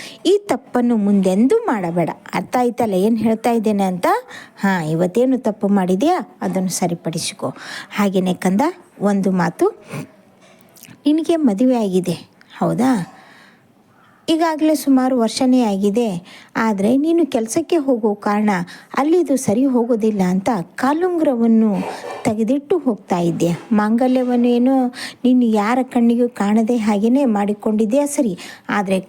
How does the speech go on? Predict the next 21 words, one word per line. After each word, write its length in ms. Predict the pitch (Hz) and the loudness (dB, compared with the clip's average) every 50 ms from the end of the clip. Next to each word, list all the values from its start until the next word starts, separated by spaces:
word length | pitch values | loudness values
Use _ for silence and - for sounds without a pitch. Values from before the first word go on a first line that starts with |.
| - | -2
ಕಾಲುಂಗುರವನ್ನು 800 | 220 214 214 220 247 269 277 254 247 240 220 196 190 185 185 190 180 151 | -2 0 2 2 2 2 2 2 2 0 0 0 0 0 2 0 0 0
ಹಾಕಿಕೊ. 560 | - - 170 160 - 160 156 - - - - - - _ - - - - - _ - | -2 -4 -6 -6 -6 -8 -10 -10 -12 -14 -14 -14 -16 _ -20 -20 -20 -20 -20 _ -6
ಕಾಲುಂಗುರದಲ್ಲಿ 920 | - 247 240 254 269 302 330 349 349 330 311 247 196 226 214 214 208 208 | -2 0 2 2 2 0 0 0 0 0 0 0 0 -2 0 0 2 2
ಇರುವಂಥ 360 | 208 214 202 202 196 185 208 202 196 185 | 2 2 2 0 0 0 0 -2 0 0
ಮಹತ್ವ 360 | 175 196 247 - - 240 196 180 180 185 - - _ _ - | 0 0 0 0 0 -2 0 0 -2 -4 -8 -12 _ _ -2
ಬೇರೆ 200 | 220 214 196 185 175 | 0 0 2 2 2
ಯಾವುದರಲ್ಲೂ 600 | 190 196 180 190 190 180 190 180 170 170 175 170 165 | 2 2 0 0 0 0 -2 -2 -2 -2 -2 -2 -2
ಇಲ್ಲ. 100 | 165 170 170 - - - - - - - - - - - - | -4 -4 -6 -8 -12 -18 -20 -20 -20 -18 -16 -16 -16 -6 -2
ಯಾಕೆಂದರೆ 560 | 277 277 269 262 262 - 220 208 226 269 262 220 190 190 - - - - - 233 | -2 -2 -2 -2 -2 -2 0 2 2 2 2 0 -2 -4 -8 -14 -18 -6 -2 0
ಮದುವೆ 380 | 254 277 262 349 339 339 311 240 208 214 | 0 2 2 2 2 2 2 2 0 0
ಆದ 120 | 220 220 220 220 220 | 0 2 2 2 2
ಮೇಲೆ 220 | 220 208 208 190 180 180 - - | 2 2 2 0 0 -2 -4 -2
ಪ್ರತಿಯೊಬ್ಬ 720 | 294 311 311 311 - 359 381 370 359 370 - - - - - 440 427 403 - - - - - - - - - - 262 | -2 -2 0 0 0 0 0 0 -2 -6 -12 -16 -8 -4 -2 -2 -2 -4 -8 -14 -18 -20 -20 -20 -20 -8 -4 0 2
ಒಂದು 240 | 277 254 220 226 202 185 185 - - - - - - _ _ _ _ _ | 2 2 2 2 -2 -2 -4 -10 -16 -18 -20 -20 -20 _ _ _ _ _
ಹೆಣ್ಣಿಗೂ 600 | - - - - 311 311 311 302 285 254 247 262 247 247 247 220 180 180 180 - - - - | -14 -6 -2 0 0 2 2 2 2 2 2 2 2 2 2 2 0 -2 -6 -8 -12 -8 -4
ತಾಳ್ಮೆ 420 | - 226 214 220 233 240 233 233 226 | -4 -2 0 0 0 0 2 2 2
ಅನ್ನೋದು 320 | 220 214 208 196 185 190 180 - - | 2 2 0 0 0 -2 -4 -4 0
ತುಂಬ 320 | 233 240 254 269 294 330 359 381 339 | 2 4 4 4 4 2 2 0 0
ಅವಶ್ಯಕತೆ 500 | 247 208 - - - - 170 175 - 160 165 | -2 -4 -6 -6 -4 -4 -4 -2 -2 -2 -2
ಇದೆ. 180 | 165 - 170 180 - - - - - - - - - - - | -2 -4 -6 -6 -8 -10 -16 -20 -20 -18 -18 -18 -12 -8 -6
ಆ 80 | - | -4